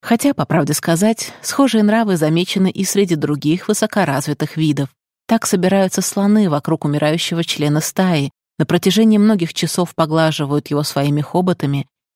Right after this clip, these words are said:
и при этом гневно трубят. Нередко даже пытаются поднять безжизненное тело и только потом накрывают его землей и ветками.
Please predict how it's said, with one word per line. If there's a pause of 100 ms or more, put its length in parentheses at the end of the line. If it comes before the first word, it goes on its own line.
(160)
и
при
этом
гневно
трубят. (440)
Нередко
даже
пытаются
поднять
безжизненное
тело (360)
и
только
потом
накрывают
его
землей
и
ветками.